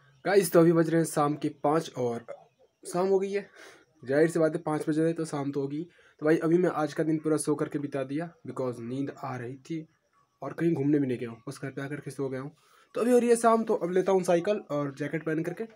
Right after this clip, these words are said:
और चलता हूँ ट्यूब पे, वहाँ पे घूम के आता हूँ। गाइस, तो अभी मैं आ गया हूँ,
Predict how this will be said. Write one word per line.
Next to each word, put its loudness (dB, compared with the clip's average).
और -6
चलता -2
हूँ 2
ट्यूब -2
पे, -6
वहाँ -8
पे -8
घूम -6
के -4
आता -8
हूँ। -16
गाइस, 8
तो 10
अभी 8
मैं 10
आ 6
गया 6
हूँ, 4